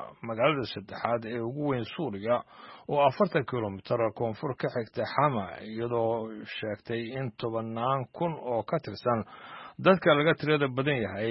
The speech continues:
ee Calawiyiinta ah ee uu ka dhashay Bashar al-Assad ay Khamiistii ka qaxeen magaalada Xumus,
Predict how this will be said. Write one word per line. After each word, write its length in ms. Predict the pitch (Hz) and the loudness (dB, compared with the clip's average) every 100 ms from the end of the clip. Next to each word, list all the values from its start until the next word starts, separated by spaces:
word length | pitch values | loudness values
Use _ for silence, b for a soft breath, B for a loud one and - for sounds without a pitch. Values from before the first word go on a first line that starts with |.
| 120 | 0
ee 120 | 120 107 | 0 0
Calawiyiinta 640 | 110 120 117 127 160 147 | 2 0 0 0 0 2
ah 240 | 98 95 98 76 85 107 | 0 0 -6 -10 -10 -6
ee 580 | 110 110 107 107 104 104 104 - | -2 0 0 0 0 -2 -6 -10
uu 180 | - 113 | -6 -6
ka 100 | - 143 | -4 -2
dhashay 300 | 113 120 113 | -2 -4 -6
Bashar 300 | 107 147 135 | 0 4 4
al-Assad 560 | 120 - 175 151 113 104 107 | 2 -2 0 0 -2 -4 -4
ay 400 | 117 113 113 107 | -4 -4 -4 -6
Khamiistii 800 | - 120 147 - 131 123 120 113 | -8 -4 -6 -4 -4 -2 -2 -2
ka 160 | 131 | -6
qaxeen 480 | 123 113 131 123 120 | -4 -4 -2 -2 -2
magaalada 560 | 113 110 131 127 120 107 | -2 0 0 2 2 2
Xumus, 400 | 156 151 92 | -2 -2 -4